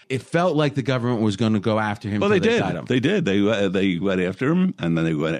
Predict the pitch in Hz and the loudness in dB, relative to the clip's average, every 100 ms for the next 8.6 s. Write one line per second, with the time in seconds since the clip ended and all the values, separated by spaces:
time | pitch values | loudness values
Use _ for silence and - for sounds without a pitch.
0 | 82 87 95 120 135 180 180 90 80 78 | -4 -4 -2 0 0 0 0 0 0 0
1 | 76 71 - 104 113 160 139 82 131 _ | -2 -4 -4 -4 -2 0 0 -2 -4 _
2 | _ _ 143 143 123 120 170 156 107 82 | _ _ -4 0 0 0 -2 -2 -4 -6
3 | 73 - - 110 131 135 208 277 233 - | -8 -12 -6 0 0 2 2 2 0 0
4 | 135 113 135 139 135 123 113 98 95 98 | 0 2 0 0 -2 0 0 0 0 0
5 | 95 87 92 95 120 143 143 110 139 139 | 0 -2 -2 -2 -2 0 0 0 0 0
6 | 156 151 139 165 _ 95 - 98 95 95 | 0 0 -4 -16 _ -8 -4 0 2 2
7 | 95 95 - 107 107 95 78 117 92 80 | -2 -6 -4 -2 0 -2 -4 -4 -4 -2
8 | 76 80 85 90 120 | -4 -2 -4 -2 -2